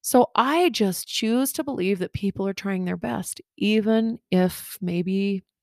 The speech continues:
<laughs> maybe they don't think so. I just, that's what I get to choose.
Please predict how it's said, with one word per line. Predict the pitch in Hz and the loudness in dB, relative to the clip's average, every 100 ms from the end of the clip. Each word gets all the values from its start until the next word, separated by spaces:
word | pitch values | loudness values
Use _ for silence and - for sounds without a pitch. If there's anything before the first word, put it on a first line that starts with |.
| - | -4
<laughs> | - - _ - - _ _ _ - | -2 -2 _ -20 -20 _ _ _ 2
maybe | 180 196 | 6 8
they | 208 | 10
don't | 214 226 220 | 8 6 4
think | 254 | -2
so. | 254 - 180 196 - _ - | -4 -6 -6 -6 -12 _ 0
I | 180 | 2
just, | 190 202 - - | 2 0 -2 -4
that's | 180 202 233 - | 2 4 4 2
what | 208 | 0
I | 190 | 0
get | 180 - | -2 -4
to | 175 | -6
choose. | - - - - - | -6 -4 -6 -8 -14